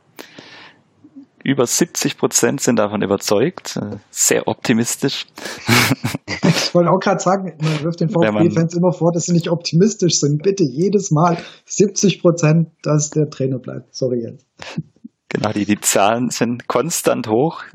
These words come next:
Speaker 1: Ist, entweder ist der Wunsch nach Kontinu-, Kontinuität oder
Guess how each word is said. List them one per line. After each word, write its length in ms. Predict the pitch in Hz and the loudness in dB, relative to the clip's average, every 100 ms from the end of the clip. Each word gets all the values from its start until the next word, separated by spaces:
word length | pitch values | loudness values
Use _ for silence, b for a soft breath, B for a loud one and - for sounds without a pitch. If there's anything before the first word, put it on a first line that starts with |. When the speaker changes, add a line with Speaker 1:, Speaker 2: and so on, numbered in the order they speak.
| - _ _ | -16 _ _
Speaker 1:
Ist, 280 | 117 - - - | -14 -10 -8 -2
entweder 380 | - 113 110 107 | -2 2 0 0
ist 160 | - | -2
der 100 | 107 | 0
Wunsch 280 | 104 135 - | 2 2 2
nach 180 | 113 - | -2 0
Kontinu-, 540 | 120 117 113 104 104 - - | -2 0 0 0 -2 -4 -12
Kontinuität 800 | - 113 113 104 98 - 107 117 | -6 -2 -2 -4 -6 -2 -2 0
oder 380 | 107 110 113 110 | 0 2 2 -2